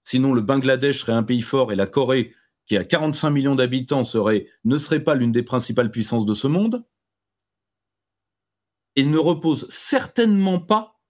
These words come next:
sur le fait d'additionner des choux, des, ou des carottes, des, des, euh, des choux, des carottes, des pommes de terre et des navets. Ce qu'est l'Europe. C'était d'ailleurs la beauté quand, euh, de, de, de l'Europe moderne.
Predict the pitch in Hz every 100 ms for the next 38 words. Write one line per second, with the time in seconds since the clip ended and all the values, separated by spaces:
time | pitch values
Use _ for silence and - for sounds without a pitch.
0 | _ _ _ - 156 160 160 208 139 190
1 | 175 190 - 190 185 226 151 143 - 208
2 | 156 - 196 147 139 175 170 202 151 120
3 | 95 135 131 131 131 127 127 _ _ _
4 | - 113 113 113 110 110 113 139 - 165
5 | 131 127 151 202 196 143 156 147 147 151
6 | 220 175 180 165 147 127 - _ _ _
7 | _ _ _ _ - - 143 - 254 262
8 | - - 117 110 104 - _ _ _ _
9 | _ _ _ _ - 156 170 165 196 208
10 | 135 135 220 285 269 - 147 127 131 120
11 | 123 123 110 - _ 113 127 120 113 110
12 | 113 117 113 110 120 135 127 127 123 113
13 | 101